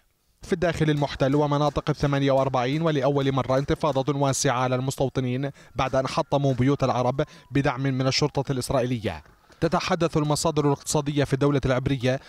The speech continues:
عن خسارة وصلت حتى الآن إلى أكثر من مائة وستين مليون دولار، ما يضع الكفة في ميزان الخسارات التي قد ترفع مؤشر التصعيد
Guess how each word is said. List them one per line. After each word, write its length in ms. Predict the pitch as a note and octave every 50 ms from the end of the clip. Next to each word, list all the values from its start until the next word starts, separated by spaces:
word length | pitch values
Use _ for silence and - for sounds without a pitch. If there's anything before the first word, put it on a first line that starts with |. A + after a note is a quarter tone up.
| - - - -
عن 160 | A#2 D3 D3
خسارة 580 | - - D#3+ - - D#3 C3+ B2+ B2 - C#3+ C#3+
وصلت 380 | D3+ B2+ - - C3+ B2 -
حتى 280 | - - D3+ - - D3+
الآن 260 | C3 A#2+ C3+ C#3 D3+
إلى 180 | D3 C3+ C3+ C#3+
أكثر 280 | - - - C3+ C3
من 140 | C3 C3+ C#3
مائة 160 | D3+ D3+ C#3+ - D3
وستين 680 | C3 C3 - - D3+ - - D3+ D3 C#3+ C#3 C3+ -
مليون 420 | C3 C3 C3+ C3+ C#3 C#3+ C3+ B2+ B2
دولار، 540 | A#2+ C3 C3 B2+ A#2+ G2+ F#2 F2 G2 F#2 E2 - _ _ - - - - -
ما 120 | A2+ B2
يضع 300 | C3 C#3 C3+ C#3 A#2+ B2
الكفة 460 | C#3+ D3 - D#3+ - - D3+ - - C3+
في 140 | - D3
ميزان 320 | C#3 C3+ C3+ A#2 D3+ D3+ D3
الخسارات 640 | C3+ - - D3 C#3 - D3 C3 C3+ B2+ C#3 - - - - - - G#2+ -
التي 280 | A#2+ C3+ C3+ - - D3+
قد 180 | - - E3+ D#3
ترفع 420 | - F#3 E3+ - - D3 B2+ C3
مؤشر 380 | C3 C3+ C3+ C#3+ - - C#3+ C3+
التصعيد 560 | - - C#3+ - - C#3 C#3 D3 C#3+ C#3+